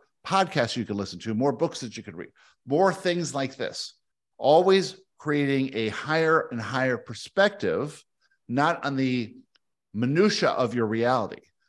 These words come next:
but of who you are and the power that you actually have in this reality. The power that you actually have is a choice of perspective.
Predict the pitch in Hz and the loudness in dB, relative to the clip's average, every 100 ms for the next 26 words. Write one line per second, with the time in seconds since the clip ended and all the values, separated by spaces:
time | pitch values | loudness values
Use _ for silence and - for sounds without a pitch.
0 | _ 139 135 - - 190 220 208 180 151 | _ 0 0 0 -6 -2 0 0 2 4
1 | 165 110 95 151 156 _ _ - 127 139 | 6 4 4 -2 -6 _ _ -6 -2 -2
2 | - 160 165 151 131 - 131 - 139 185 | -4 0 2 2 -2 -6 -6 -2 2 2
3 | - 131 113 107 101 104 95 - 110 107 | 0 0 2 2 2 -2 -6 -4 0 0
4 | 87 - _ _ _ _ _ 120 - 170 | -4 -10 _ _ _ _ _ -8 0 4
5 | 226 208 190 160 165 151 131 110 104 - | 4 4 4 4 2 -2 0 0 -2 -4
6 | 131 123 127 139 123 120 107 107 95 85 | -4 -4 -4 0 0 -2 -8 -6 -4 -4
7 | - - | -10 -20